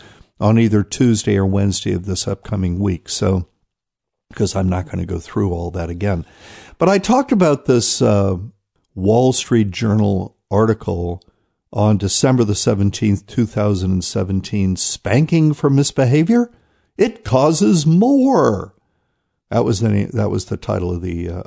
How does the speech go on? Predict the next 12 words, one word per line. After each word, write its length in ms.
of 100
the 140
article, 440
Wall 180
Street 240
Journal. 300
"Spanking 760
for 180
misbehavior? 840
It 240
causes 680
more." 880